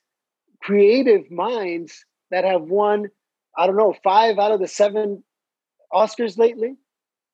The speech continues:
It's crazy. So I, I, I mean, I, I, I don't, I, I would have never compared myself to them,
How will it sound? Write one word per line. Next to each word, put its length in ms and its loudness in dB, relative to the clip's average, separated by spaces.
It's 140 -14
crazy. 480 0
So 260 4
I, 180 2
I, 300 -2
I 40 -2
mean, 140 0
I, 300 -2
I, 180 2
I 160 4
don't, 240 -2
I, 100 0
I 180 4
would 180 0
have 420 -6
never 540 -4
compared 640 -2
myself 540 0
to 100 -8
them, 180 -10